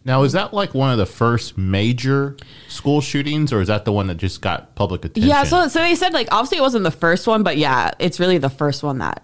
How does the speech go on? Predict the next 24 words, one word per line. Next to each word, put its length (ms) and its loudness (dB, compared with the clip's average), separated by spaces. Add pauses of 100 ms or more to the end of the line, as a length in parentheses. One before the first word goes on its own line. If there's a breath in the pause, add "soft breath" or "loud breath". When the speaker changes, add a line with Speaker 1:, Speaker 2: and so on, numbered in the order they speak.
(220)
Speaker 2:
in 240 -2
people's 420 -6
minds, 560 -6
'cause 100 -2
Speaker 1:
Yeah. 160 2
Speaker 2:
it 40 -2
was, 120 -2
like, 160 -8
the 80 -6
first 520 -8 (140)
really, 280 -6
like, 300 -12 (380)
publicized 720 -8
one, 180 -10
I 100 -10
guess, 240 -12
probably, 680 -12
Speaker 1:
What 140 -2
are 40 -2
the 80 -2
Speaker 2:
so. 60 -6
Speaker 1:
two 160 -2
guys' 260 -2
names? 500 -8